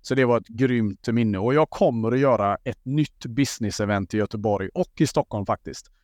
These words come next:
under tjugotjugofyra. Men det kommer i ett annat avsnitt. Och självklart att jag blev framröstad till årets LinkedIn-profil tjugotjugotre. Det får väl själv vara det som toppar, eh, det här, <clears throat> det här då, då.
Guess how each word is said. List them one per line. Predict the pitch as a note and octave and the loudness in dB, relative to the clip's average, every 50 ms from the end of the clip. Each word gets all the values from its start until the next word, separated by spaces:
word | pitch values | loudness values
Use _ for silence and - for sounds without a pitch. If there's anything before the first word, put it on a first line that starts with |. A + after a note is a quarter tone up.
| _ _ _ | _ _ _
under | E3 D#3 C#3 A#2 A2+ | 0 2 2 2 0
tjugotjugofyra. | - - C3+ A2+ G2+ G#2 - - - A2+ G2 E2 A#1 | 0 0 -2 0 0 -2 -4 -2 -2 -2 -2 -2 -4
Men | - A2+ | -4 -2
det | B2 B2 | -2 -2
kommer | - - A#2+ G#2 G2+ G2 | 0 0 -2 -2 -2 -2
i | G2 | -4
ett | F#2 - | -4 -4
annat | A2 G#2 F#2+ F2 D#2 - | -4 -4 -4 -6 -6 -6
avsnitt. | G#2 F#2+ - - - - - _ _ _ _ _ _ _ _ _ _ _ _ | -8 -8 -8 -10 -16 -18 -20 _ _ _ _ _ _ _ _ _ _ _ _
Och | _ _ - E3+ - | _ _ -4 -4 4
självklart | - G3+ F3+ C#3+ B2 - - C3+ B2+ B2 A#2+ - - - _ | 4 4 4 4 0 -2 0 2 2 2 2 0 -6 -10 _
att | - C3 A#2+ - - | -2 -2 -2 -2 -4
jag | C3 C#3 B2 | -2 0 2
blev | A#2 C3 B2+ | 2 2 0
framröstad | - - D3 C#3 B2 A2+ G#2 G#2+ G2+ - - - G#2 G2 | 2 2 0 2 2 2 0 0 -2 -2 -2 -2 -2 0
till | - - A#2 A2 - | 0 -2 -2 -2 -2
årets | D3+ C3 A#2+ A2 G#2 G#2+ G#2+ - - - - - _ | -4 -4 -2 -2 -2 -2 -4 -4 -6 -12 -16 -16 _
LinkedIn-profil | - - A#2+ B2+ C3+ B2 A#2 - D3+ D3+ C#3 B2+ G#2+ - - - A2+ G#2+ - - C3 C#3 C#3+ C3 A2+ F#2+ | -10 -4 -2 0 0 0 2 2 2 2 2 2 0 -2 -4 -4 -4 -4 -2 -2 -2 0 0 0 0 -2
tjugotjugotre. | - - - C#3 A#2+ G#2 G#2+ A2 - - A#2 - - B2+ C3+ C#3 B2+ G2 D#2+ | -4 -2 -2 -2 -2 -2 -2 -4 -2 -2 -4 -4 -2 -2 0 0 0 -2 -2
Det | E2+ G#2 B2 A#2+ A#2 A#2 A2+ - D2+ - | -2 -2 0 0 0 0 -2 -4 -6 -8
får | - C#3+ B2+ A2+ | -6 -4 -4 -2
väl | G#2+ A2 G#2+ | -2 -2 -4
själv | - - C#3 A#2+ G2+ - - _ _ _ | -2 0 0 0 0 -4 -10 _ _ _
vara | C3 B2 B2 A2+ G#2+ G#2 | -2 0 0 2 2 2
det | G#2+ A#2 A2 | 2 0 0
som | G2 - G#2 G2+ | 0 -2 -6 -8
toppar, | - - - - _ _ - G2 G2 F#2 | -8 -8 -12 -12 _ _ 0 0 2 2
eh, | F#2+ G2 G2 G2 F#2+ F#2+ F#2+ F#2+ F#2 F#2 F#2 F#2 | 0 0 0 0 0 0 -2 -2 -2 -2 -4 -2
det | G2 G#2+ | -2 -2
här, | - - - _ _ _ _ _ - - A3 G3+ E3+ D3+ | -4 -4 -6 _ _ _ _ _ -4 -2 0 2 2 2
<clears throat> | C3 | 2
det | B2 B2+ | 0 0
här | B2 C3+ A#2+ A#2 | 0 2 0 0
då, | A#2+ B2+ A#2 | -2 -2 -2
då. | A2 B2+ E3 | -2 -4 -4